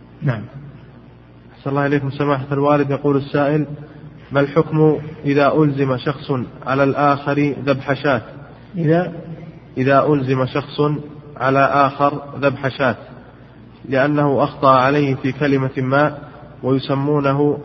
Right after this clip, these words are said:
Speaker 2: حق للمخطئ عليه.
Speaker 1: ما يجوز،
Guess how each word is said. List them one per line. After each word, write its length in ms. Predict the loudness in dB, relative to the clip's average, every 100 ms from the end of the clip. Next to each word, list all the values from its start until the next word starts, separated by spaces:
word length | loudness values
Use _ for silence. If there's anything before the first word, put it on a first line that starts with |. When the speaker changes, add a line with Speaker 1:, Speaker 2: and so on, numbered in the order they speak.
| -4
Speaker 2:
حق 260 | -4 -2
للمخطئ 640 | -4 -2 -2 -4 -2 0
عليه. 320 | 2 2 0 -2 -8 -18 -20 -20 -20 -20 -20 -20 -20 -20 -20 -10
Speaker 1:
ما 140 | 0 4 4
يجوز، 240 | 4 0